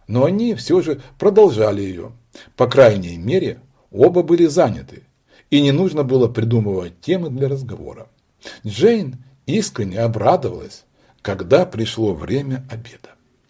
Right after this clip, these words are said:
Затем они пошли в гостиную. Время тянулось бесконечно долго, и обоим было невероятно скучно и тягостно. Если бы кто-то со стороны посмотрел на них,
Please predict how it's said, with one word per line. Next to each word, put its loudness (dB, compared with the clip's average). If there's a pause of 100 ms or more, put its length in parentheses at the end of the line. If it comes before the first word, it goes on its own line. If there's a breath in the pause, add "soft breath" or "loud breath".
(680 soft breath)
Затем 2
они 0
пошли -6
в -12
гостиную. -10 (500 soft breath)
Время 4
тянулось -4
бесконечно -10
долго, -12 (240 soft breath)
и 2
обоим 2
было -2
невероятно -2
скучно -12
и -14
тягостно. -14 (1300 soft breath)
Если 4
бы 2
кто-то 2 (380)
со 0
стороны 2
посмотрел 0
на -6
них, -16